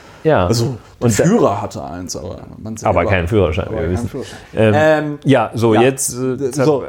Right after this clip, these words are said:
Speaker 1: aber also ich
Speaker 2: Es,
Speaker 1: finde,
Speaker 2: es
Speaker 1: wir,
Speaker 2: zerfasert,
Speaker 1: ich
Speaker 2: ja,
Speaker 1: finde es
Speaker 2: aber
Speaker 1: eigentlich, dass wir uns damit ein sehr schönes
Speaker 2: Eine
Speaker 1: Ziel
Speaker 2: Sache, ja, aber
Speaker 1: formuliert
Speaker 2: eine,
Speaker 1: haben.
Speaker 2: eine Sache wollte ich noch
Speaker 1: Lebensinhalt
Speaker 2: sagen.
Speaker 1: suchen.
Speaker 2: Genau.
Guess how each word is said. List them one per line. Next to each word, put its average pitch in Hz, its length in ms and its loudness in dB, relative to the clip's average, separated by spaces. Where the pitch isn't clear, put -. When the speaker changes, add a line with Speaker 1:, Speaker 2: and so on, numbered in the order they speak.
Speaker 1:
aber 143 160 4
also 139 200 0
ich 147 100 -2
Speaker 2:
Es, - 20 -10
Speaker 1:
finde, 196 240 0
Speaker 2:
es 170 100 0
Speaker 1:
wir, 151 140 4
Speaker 2:
zerfasert, 123 400 0
Speaker 1:
ich 123 60 -8
Speaker 2:
ja, 113 80 -4
Speaker 1:
finde 185 160 -2
es 107 60 -6
Speaker 2:
aber 120 100 -6
Speaker 1:
eigentlich, 160 280 -8
dass 147 240 -14
wir 143 220 -10
uns 135 280 -14
damit 131 360 -8
ein 120 380 -10
sehr 123 140 -6
schönes - 600 -12
Speaker 2:
Eine 190 220 0
Speaker 1:
Ziel 165 80 -4
Speaker 2:
Sache, 185 260 2
ja, 135 160 0
aber 143 160 2
Speaker 1:
formuliert 151 320 2
Speaker 2:
eine, 151 100 -12
Speaker 1:
haben. 104 320 -2
Speaker 2:
eine 160 240 -4
Sache 156 300 -4
wollte 143 160 0
ich 123 60 2
noch 110 80 -2
Speaker 1:
Lebensinhalt 98 260 2
Speaker 2:
sagen. 131 200 0
Speaker 1:
suchen. 90 300 -2
Speaker 2:
Genau. 131 340 -2